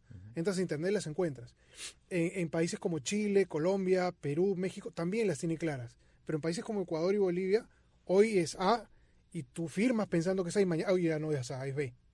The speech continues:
Speaker 1: <laughs>
Speaker 2: Entonces, <laughs>
Speaker 1: Y en Cuba pueden ser
Speaker 2: ¿qué?
Speaker 1: hasta C y D.
Speaker 2: En Cuba ni siquiera es A,
Speaker 1: <laughs> Ni
Speaker 2: porque ni
Speaker 1: siquiera.
Speaker 2: siquiera llegó a ser A, o sea, no había nada escrito, ¿no? Eran r-, chismes y, y rumores de que vamos a hacer, vamos a legislar,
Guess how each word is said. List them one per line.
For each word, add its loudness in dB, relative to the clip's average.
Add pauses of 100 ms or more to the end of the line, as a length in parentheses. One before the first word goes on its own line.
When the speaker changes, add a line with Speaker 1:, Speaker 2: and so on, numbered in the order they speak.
(320)
Speaker 1:
<laughs> -18
Speaker 2:
Entonces, -8
<laughs> -6
Speaker 1:
Y 2
en 2
Cuba 2
pueden 2
ser 2
Speaker 2:
¿qué? 2
Speaker 1:
hasta 2
C 0
y 0
D. 0 (360)
Speaker 2:
En -4
Cuba 0
ni 0
siquiera -2
es 0
A, -2
Speaker 1:
<laughs> -6
Ni 0
Speaker 2:
porque 0
ni 0
Speaker 1:
siquiera. 4
Speaker 2:
siquiera 10
llegó 4
a -4
ser -2
A, -6
o -8
sea, -6 (240)
no 0
había 4
nada 2
escrito, -4
¿no? -14 (280)
Eran 2
r-, -6 (160)
chismes -2
y, -8
y -4
rumores -4
de -2
que -10 (220)
vamos -4
a -4
hacer, 2
vamos -4
a -6
legislar, -4